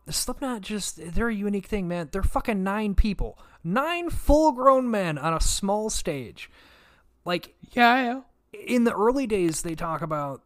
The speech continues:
Speaker 1: that it was, like, Corey <laughs> on the stage, Mick James, and the drums. Everyone else would be in the front with all the other people that were there, 'cause there were too fucking many of 'em, and the stage couldn't hold it. So the,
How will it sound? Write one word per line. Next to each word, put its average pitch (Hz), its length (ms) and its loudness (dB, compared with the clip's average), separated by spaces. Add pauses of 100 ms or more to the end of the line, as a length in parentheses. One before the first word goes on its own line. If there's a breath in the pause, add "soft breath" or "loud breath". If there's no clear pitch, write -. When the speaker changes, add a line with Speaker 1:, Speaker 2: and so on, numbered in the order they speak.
(140)
Speaker 1:
that 180 140 2
it 175 80 -2
was, 196 140 -4
like, 151 220 -6
Corey 220 600 0
<laughs> - 180 -2
on 220 200 2
the 214 80 -6
stage, 185 760 -4
Mick 175 440 -6
James, 165 640 -8 (260)
and 156 160 -2
the 143 60 0
drums. 135 500 -4 (180)
Everyone 208 400 2
else 180 260 -2
would 165 140 -2
be 151 200 -4
in 156 260 -4
the 139 80 2
front 156 400 2
with 135 160 -8 (100)
all 143 220 0
the 147 100 -2
other 127 140 -6
people 139 320 -2
that 113 100 -10
were 110 120 -12
there, 98 300 -16
'cause 143 120 -8
there 147 100 -6
were 147 60 -6
too 208 180 4
fucking 170 320 -2
many 156 240 -2
of 113 140 -8
'em, 107 100 -10
and 104 100 -12
the 117 40 -12
stage 139 400 -6
couldn't 110 160 -12
hold 104 240 -14
it. 85 100 -16 (420 soft breath)
So 143 280 -2
the, 147 200 -2